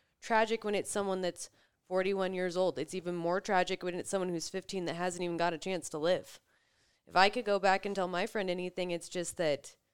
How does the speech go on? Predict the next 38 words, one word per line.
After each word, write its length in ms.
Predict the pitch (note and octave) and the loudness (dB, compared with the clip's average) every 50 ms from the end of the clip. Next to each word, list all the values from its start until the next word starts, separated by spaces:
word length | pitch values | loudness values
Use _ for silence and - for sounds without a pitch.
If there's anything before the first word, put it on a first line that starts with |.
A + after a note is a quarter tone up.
| _ _ _ _ _ _ _ _ _ _ _ | _ _ _ _ _ _ _ _ _ _ _
he 260 | _ - - A3 G#3 | _ -12 -8 -6 -4
stole 920 | G3 - - - - - G#3 F#3+ F#3+ G3+ G#3+ A3 G#3+ G#3 G3+ G3+ G#3 G3+ - _ _ _ _ | -4 -4 -4 -6 -4 -2 0 2 2 4 4 4 4 4 2 2 0 -4 -8 _ _ _ _
his 240 | _ G3+ G3+ F3 - | _ -6 -6 -4 0
light 280 | F3+ E3 E3 D#3+ - - | 2 4 4 4 2 -2
from 220 | - F#3 E3+ E3 | -4 -4 -4 -4
so 180 | - - G3 F3+ | -2 -2 -2 0
many 220 | F3+ F3 E3+ D#3+ | 0 0 0 0
other 200 | D#3+ D#3 D3+ D3 | 0 0 -2 -4
people. 460 | - E3+ C#3+ - - A2+ F2+ - - _ _ _ _ _ _ _ _ | -4 -8 -10 -6 -6 -6 -6 -6 -8 _ _ _ _ _ _ _ _
And 140 | E3+ F#3 F#3+ | -6 -4 -4
he 120 | F3+ F#3+ | -4 -6
carried 440 | F3+ - - G#3+ G#3+ G#3+ G#3+ G3 G#3 - | -6 -4 -2 -2 0 2 2 0 0 0
such 180 | G#3 F#3 - | -2 -2 -2
a 60 | F3+ | -2
burden 280 | D#3 E3 F3 F3 D#3+ D#3 | -2 0 0 0 2 0
of 100 | D3+ C#3+ | -2 0
always 280 | D#3 D#3+ D#3+ D#3 D3 - | 0 0 0 0 -2 -4
being 220 | D#3+ D#3 D3 D3 | -4 -4 -2 -2
the 60 | D3 | -4
happy 340 | D3+ D#3 D#3 D#3 - D#3 D3+ | -2 0 -2 -2 -2 -4 -8
person 480 | - - D3+ D3 D3 - D#3 C#3+ C#3 C#3 | -4 -2 -4 -4 -2 -4 -4 -4 -4 -2
and 100 | C#3 C#3+ | -2 -2
always 260 | D3+ D#3+ D#3 D3+ - | 0 -2 -2 -2 -4
being 160 | E3 D#3 D3+ | -4 -4 -2
the 80 | D3+ D3 | -2 -2
one 160 | D3+ D3 D3+ | -2 0 0
everyone 380 | D3+ D3 D#3 D3+ D3+ D3 D3 | -2 -2 -2 -2 -2 -2 -2
wanted. 360 | C#3+ C#3+ D3 D3+ D3 C3+ B2+ - - - - _ _ _ _ _ | -2 -2 -2 0 -2 -2 -4 -6 -18 -20 -20 _ _ _ _ _
But 120 | - G3 | -8 -4
the 80 | - F3+ | -2 0
world 260 | D#3 E3+ G3+ B3+ B3+ | 2 4 2 4 2
is 140 | C4 F#3+ D#3 | 0 -2 0
not 200 | F3+ E3 E3+ - | 2 0 2 2
better 220 | E3+ D#3+ D#3 C#3 | 0 2 2 0
without 380 | C3 - E3 C#3+ D3 C3 F#2+ C#3+ | 0 0 0 0 2 0 0 0
him. 160 | C#3+ A#2 - | -4 -8 -10
It's 160 | - - - | -10 -8 -4
not. 360 | D#3+ D3 A#2+ D2 C2 - - | -2 0 0 -2 -4 -8 -16